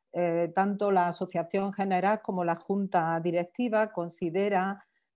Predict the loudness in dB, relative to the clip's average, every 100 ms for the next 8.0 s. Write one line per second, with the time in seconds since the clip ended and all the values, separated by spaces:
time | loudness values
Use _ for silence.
0 | -2 0 0 0 0 2 2 2 -2 -2
1 | 0 2 2 0 -4 -4 -4 -2 -2 0
2 | 0 0 0 0 -2 _ _ -2 -2 -2
3 | -4 -4 -2 -4 -4 -6 -6 -8 -8 0
4 | 4 6 6 4 2 -2 _ -4 0 2
5 | 2 2 2 2 0 0 0 0 0 0
6 | 2 4 6 4 4 0 -6 -4 -6 -6
7 | 2 4 6 4 2 -2 0 4 4 2